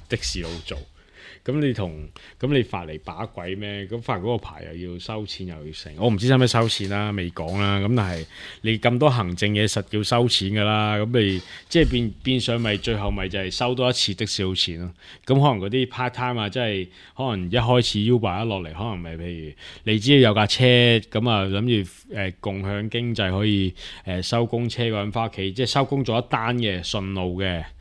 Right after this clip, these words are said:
譬如我喺銅鑼灣收工，我要返柴灣，噉啊，唉，做一，開，開機做一陣啦，睇吓有冇接到啲單去港島東啦，順路收返幾廿蚊車錢嗰啲。噉嗰啲，嗰啲人咪，咪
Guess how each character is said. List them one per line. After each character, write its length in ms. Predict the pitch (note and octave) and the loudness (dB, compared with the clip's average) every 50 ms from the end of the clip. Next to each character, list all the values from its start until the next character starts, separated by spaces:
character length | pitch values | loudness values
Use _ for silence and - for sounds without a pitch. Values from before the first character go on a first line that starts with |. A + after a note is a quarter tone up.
| - - - - _ | -20 -20 -20 -16 _
譬 200 | - A2 G#2 F#2 | -2 0 0 0
如 120 | F2 F2 F2+ | 0 0 2
我 140 | G#2+ A#2 B2+ | 2 4 4
喺 80 | C3 | 4
銅 180 | B2+ - A#2 G2 F2+ | 2 0 -2 -4 -4
鑼 100 | F2 F2+ | -4 -4
灣 200 | G2+ A#2 B2+ A#2+ | -2 -2 -2 -2
收 200 | - B2+ B2 B2 | 0 0 0 0
工， 240 | - B2+ A#2+ A#2+ | 0 -2 -4 -2
我 100 | A2 G2+ | -2 -4
要 140 | G2+ G2 G2+ | -2 -4 -4
返 240 | F#2+ A#2+ A#2 A#2+ A#2+ | -4 -4 -4 -4 -4
柴 200 | A2 G#2 D#2+ D2+ | -4 -6 -6 -6
灣， 300 | F2 G2+ G#2+ A2 A2 A2 | -6 -4 -4 -4 -4 -4
噉 200 | G#2+ G#2+ A2+ A2 | -4 -4 -4 -4
啊， 200 | G#2 G2 F#2+ F#2 F#2+ G2+ | -4 -4 -4 -4 -4 -2
唉， 200 | A2 A2+ G#2+ G2 | 0 0 0 0
做 280 | - - G#2+ G#2 A2 | -2 -2 0 0 0
一， 40 | A#2 | 0
開， 420 | - - - - - B2+ B2+ C3 | -2 -4 -6 0 4 6 6 6
開 340 | C3 G#2+ - B2+ B2+ C3 B2 - | 4 2 0 0 2 0 0 2
機 180 | - C3 B2+ B2 | 0 0 0 2
做 180 | A2+ G#2 G#2+ | 0 2 0
一 40 | A#2+ | 0
陣 240 | - - G2+ F2+ G2+ | 0 -2 -4 -2 0
啦， 240 | A2+ A2+ A#2+ A#2+ A2+ | 0 2 2 2 2
睇 40 | A#2 | 2
吓 160 | A#2 A#2 A2 | 4 4 4
有 120 | G#2+ G#2 G2 | 4 2 0
冇 140 | G2 G2+ F#2+ | 0 -2 -4
接 180 | - - G#2 F2+ | -6 -6 -8 -8
到 160 | F2+ G2 G2 | -8 -8 -8
啲 180 | G2 A2 A#2 | -6 -6 -6
單 240 | G#2+ - A2 A2+ A2+ | -2 -2 -2 -2 -2
去 100 | G#2 G2+ | -2 -4
港 240 | F#2 - G2 G#2 G#2+ | -4 -4 -4 -4 -2
島 140 | G#2 G2+ G2+ | -2 -2 -2
東 260 | - - A2+ A2 A2 | -2 -4 -4 -4 -4
啦， 160 | G#2+ G#2+ G#2+ | -6 -6 -6
順 220 | G2+ - G2+ F2+ F2+ | -6 -8 -8 -10 -10
路 240 | E2+ D#2+ D#2+ E2 - - - - - - - - - - | -10 -12 -12 -14 -16 -18 -20 -20 -20 -20 -20 -20 -20 -10
收 240 | - - B2 B2 B2 | -2 2 2 2 2
返 260 | - A#2+ A#2 A#2+ A2+ | 2 0 -2 -2 0
幾 80 | - A2+ | 2 2
廿 240 | G#2+ G#2 G2 G#2 | 2 2 0 0
蚊 220 | G#2+ A2 A2 A2 A2 | -2 -2 -2 -2 -4
車 260 | - - G#2+ G#2+ A2 | -4 -4 -4 -4 -4
錢 220 | G2+ - - F#2+ | -4 -4 -6 -6
嗰 100 | F#2+ F#2 | -6 -6
啲。 120 | F#2 G2 F2+ | -6 -8 -8
噉 240 | - - C#3 F#3 F3 | -4 -2 -2 0 2
嗰 120 | D#3+ C#3+ | 2 0
啲， 260 | D3 E3+ E3+ D3+ C#3+ - _ - B2 | 2 0 -2 -2 -4 -10 _ -16 -8
嗰 100 | - A#2+ | -8 -6
啲 160 | C3 D3+ E3 | -4 -4 -2
人 140 | C#3+ A2+ E2+ | -2 -2 -2
咪， 460 | D#2+ E2 E2+ F2 E2+ E2+ E2 E2 D#2+ E2 _ _ | -4 -6 -8 -8 -8 -8 -10 -10 -12 -14 _ _
咪 120 | - G2 | -8 -8